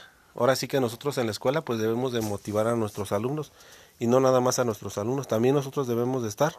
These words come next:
motivados, dirigiendo una conducta de atracción, mas no de repulsión. Yo considero así motivarlos.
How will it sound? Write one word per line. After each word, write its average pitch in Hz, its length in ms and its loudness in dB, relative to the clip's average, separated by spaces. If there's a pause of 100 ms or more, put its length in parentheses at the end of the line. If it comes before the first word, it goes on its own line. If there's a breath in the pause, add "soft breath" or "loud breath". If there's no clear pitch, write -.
motivados, 110 640 -2
dirigiendo 120 420 0
una 139 180 2
conducta 117 580 -4 (580 loud breath)
de 117 160 4
atracción, 147 800 0 (160)
mas 104 260 2
no 110 180 0
de 113 140 2
repulsión. 107 640 -4
Yo 131 100 -4
considero 113 480 -4
así 120 180 -6
motivarlos. 120 720 -2